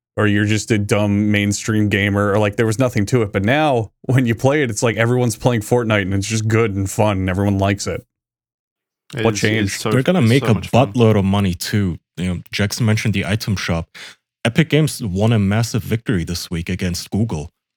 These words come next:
Speaker 3: The jury ruled
Speaker 2: Oh, really?
Speaker 3: that, um, Google is in fact a monopoly, and they need to allow, uh, game developers and app developers in general to be able to basically sell in-game items outside of Google's ecosystem,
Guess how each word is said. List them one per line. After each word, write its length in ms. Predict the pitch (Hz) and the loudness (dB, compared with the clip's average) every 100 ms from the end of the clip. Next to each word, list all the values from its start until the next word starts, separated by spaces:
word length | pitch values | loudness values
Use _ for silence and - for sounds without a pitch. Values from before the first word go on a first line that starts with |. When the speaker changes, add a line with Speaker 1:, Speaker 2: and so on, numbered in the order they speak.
| _ - | _ -4
Speaker 3:
The 60 | 98 | -2
jury 340 | 95 101 - | 2 2 2
ruled 240 | 90 92 101 | 2 0 0
Speaker 2:
Oh, 80 | |
really? 200 | 113 123 90 | 0 -2 -4
Speaker 3:
that, 100 | 85 | -4
um, 260 | 82 80 - | -6 -8 -2
Google 360 | 107 92 104 - | -2 0 0 0
is 160 | 117 | 0
in 80 | 113 | 0
fact 320 | - 113 107 | 0 0 0
a 60 | 107 | 0
monopoly, 720 | 98 98 113 - 104 92 92 | 2 2 0 -2 -2 0 -2
and 160 | 80 90 - | -4 -6 -4
they 80 | 95 | -2
need 160 | 95 - | -2 -2
to 100 | 92 | -4
allow, 560 | 90 92 92 82 85 - _ _ _ _ _ - | -2 -2 -2 -4 -8 -12 _ _ _ _ _ -8
uh, 320 | 82 80 82 - _ - | -6 -6 -8 -12 _ -4
game 220 | - 117 | 0 2
developers 480 | 120 92 90 - 90 | 2 0 0 -2 -4
and 120 | 87 | -4
app 140 | 82 95 | -4 -4
developers 540 | 107 87 87 - 87 | -4 -2 -4 -4 -4
in 100 | 85 | -4
general 380 | 104 110 104 85 | -2 0 -2 -4
to 160 | - 90 | -6 -6
be 160 | 78 | -6
able 180 | 87 92 - 104 | -6 -6 -4 -4
to 300 | 90 87 - - | -2 -4 -8 -6
basically 460 | 90 - - 90 | -6 -4 -6 -6
sell 440 | - - 95 87 - | -6 -2 -2 -2 -4
in-game 340 | 90 87 85 | -6 -4 -4
items 380 | 87 92 85 - - | -4 -4 -6 -8 -10
outside 560 | 87 - - 87 87 87 | -10 -10 -10 -4 -4 -4
of 180 | 85 | -6
Google's 600 | - 90 - 82 80 - - _ _ - | -8 -8 -6 -8 -10 -12 -16 _ _ -8
ecosystem, 720 | 113 95 82 85 - 85 71 | -4 -4 -6 -8 -10 -10 -10